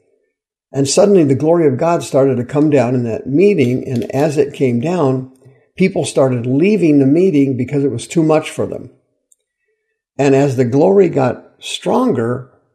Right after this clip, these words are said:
more people would leave. This process went on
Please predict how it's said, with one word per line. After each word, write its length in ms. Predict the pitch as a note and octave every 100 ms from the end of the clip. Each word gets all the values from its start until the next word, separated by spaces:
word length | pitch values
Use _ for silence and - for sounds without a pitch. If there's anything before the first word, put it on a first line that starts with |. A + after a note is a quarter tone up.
| _ _ _ -
more 420 | C#3 D3 E3 E3+
people 360 | - E3+ - C#3+
would 200 | C3 B2+
leave. 340 | D3 B2+ G#2+
This 160 | D3 -
process 580 | - F3+ F#3+ D#3 C#3 -
went 240 | C3 B2
on 480 | A#2 A2+ A#2 -